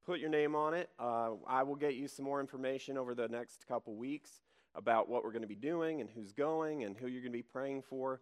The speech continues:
So we would love to see a lot of people praying for our students, especially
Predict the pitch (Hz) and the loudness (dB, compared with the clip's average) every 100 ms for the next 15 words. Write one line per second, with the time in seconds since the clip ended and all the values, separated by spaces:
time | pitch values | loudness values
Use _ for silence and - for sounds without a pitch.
0 | - _ _ - 123 113 110 131 131 127 | -12 _ _ -2 2 2 0 -2 2 4
1 | 127 123 113 127 113 113 113 117 104 107 | 4 2 -8 -2 2 2 0 -8 -6 -8
2 | - 110 104 104 - 101 95 - 104 92 | -4 -4 -2 -6 -6 -6 -6 -8 -10 -10
3 | 85 - - - - 101 92 101 90 | -14 -20 -20 -20 -10 -8 -8 -10 -12